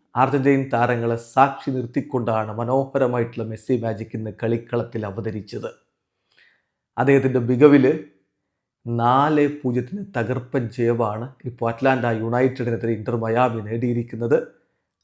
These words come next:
ആൽബ ഗോളടിച്ചു, ലൂയിസ് സുവാരസ് ഗോളടിച്ചു. ആൽബയുടെ അസിസ്റ്റ് മെസ്സിക്ക്, മെസ്സിയുടെ അസിസ്റ്റ് ആൽബയ്ക്ക്.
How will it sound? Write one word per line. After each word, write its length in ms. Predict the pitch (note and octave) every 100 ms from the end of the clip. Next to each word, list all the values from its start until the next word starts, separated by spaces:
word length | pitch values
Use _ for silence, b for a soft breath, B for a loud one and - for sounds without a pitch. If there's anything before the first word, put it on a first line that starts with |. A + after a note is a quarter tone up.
| A#2
ആൽബ 280 | C#3 C3 C3 - - -
ഗോളടിച്ചു, 540 | A#2 B2+ C#3 C3+ - F#3 - -
ലൂയിസ് 280 | A#3 B2+ -
സുവാരസ് 500 | A#2+ B2+ B2 A#2 A#2
ഗോളടിച്ചു. 560 | A2 A#2 A2+ G#2 - - -
ആൽബയുടെ 400 | B2 D3 D3 D3
അസിസ്റ്റ് 360 | C#3 C#3+ -
മെസ്സിക്ക്, 500 | C3 B2+ C#3+ C#3+ E3+ E3+ - b b b
മെസ്സിയുടെ 380 | B2+ - C#3 A#2+
അസിസ്റ്റ് 400 | A#2 - - A2+
ആൽബയ്ക്ക്. 520 | A2+ A2+ A#2+ -